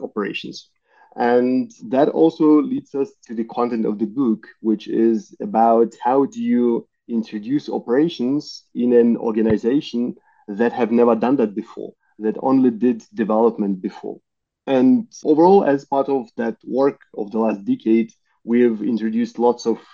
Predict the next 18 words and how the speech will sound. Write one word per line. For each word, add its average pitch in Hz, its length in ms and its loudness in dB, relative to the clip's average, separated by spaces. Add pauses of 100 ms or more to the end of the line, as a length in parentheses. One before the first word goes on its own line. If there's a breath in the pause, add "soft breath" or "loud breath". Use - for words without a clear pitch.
new 110 380 2
processes 123 920 -6
in 120 380 2
an 117 160 2
organization 117 720 2
that, 110 160 -2
again, 120 400 0
has 104 240 -8
never 110 220 0
done 110 260 -2
those 107 220 -4
things 104 260 -8
before, 107 500 -2
like 104 140 -8
continuous 127 400 2
delivery, 117 680 0 (200)
releasing 120 480 0
faster, 113 720 -4